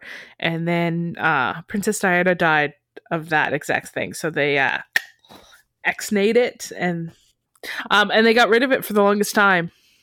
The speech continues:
and didn't know what to put in there. And then they put Monsters, Inc. So this is just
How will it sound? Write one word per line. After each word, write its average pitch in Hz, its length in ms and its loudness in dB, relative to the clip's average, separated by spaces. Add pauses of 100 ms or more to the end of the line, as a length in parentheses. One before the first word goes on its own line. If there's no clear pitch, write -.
(120)
and 175 340 -2
didn't 196 180 -2
know 196 120 0
what 180 120 0
to - 60 -12
put 190 140 -2
in 185 120 0
there. 160 180 0
And 185 200 -4
then 180 80 -2
they 180 100 0
put 208 180 -2
Monsters, 302 340 2
Inc. - 540 2 (800)
So 220 760 4
this 226 200 4
is 220 160 -2
just - 460 -4